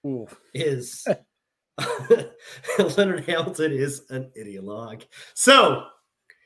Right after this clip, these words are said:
Speaker 2: on that note, uh, thank you guys for joining us. It's been a fun show, and I'll let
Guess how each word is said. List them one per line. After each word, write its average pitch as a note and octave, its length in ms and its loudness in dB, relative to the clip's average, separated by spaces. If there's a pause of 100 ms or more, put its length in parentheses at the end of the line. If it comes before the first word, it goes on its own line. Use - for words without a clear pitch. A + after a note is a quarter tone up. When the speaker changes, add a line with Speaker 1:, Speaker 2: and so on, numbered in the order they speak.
(240)
Speaker 2:
on F3 160 2
that G#3 320 8
note, F#3 320 4 (320)
uh, D3+ 800 2 (960)
thank F#3 180 4
you G#3 60 -2
guys F#3 220 2
for D#3+ 80 -6
joining F#3 340 0
us. F#3+ 220 -4
It's - 120 -18
been D#3 120 -4
a D3 40 -2
fun D#3 220 -4
show, D#3+ 440 -6
and C3 100 -6
I'll B2+ 120 -4
let C#3 160 -6